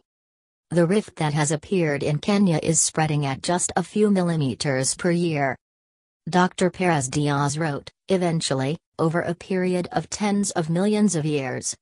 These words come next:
seafloor spreading will progress along the entire length of the rift. The ocean will flood in and, as a result, the African continent will become smaller and there will be a large island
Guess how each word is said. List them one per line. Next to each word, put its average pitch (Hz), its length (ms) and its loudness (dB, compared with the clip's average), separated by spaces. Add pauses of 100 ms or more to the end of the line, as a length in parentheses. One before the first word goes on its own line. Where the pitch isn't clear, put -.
(160)
seafloor 170 720 0
spreading 147 460 -2
will 170 220 0
progress 151 520 -2
along 160 460 0
the 147 160 -4
entire 165 480 -2
length 151 400 -4
of 151 140 -2
the 147 100 -2
rift. 139 400 -4 (680)
The 180 180 0
ocean 165 440 0
will 151 240 0
flood 156 360 -2
in 139 140 0
and, 131 280 -2 (260)
as 160 140 0
a 156 60 0
result, 135 520 -4 (260)
the 156 160 -2
African 180 540 0
continent 170 600 -2
will 151 140 0
become 165 420 -2
smaller 196 600 0
and 160 120 0
there 160 180 0
will 165 200 0
be 156 200 -2
a 143 80 0
large 156 400 2
island 139 440 0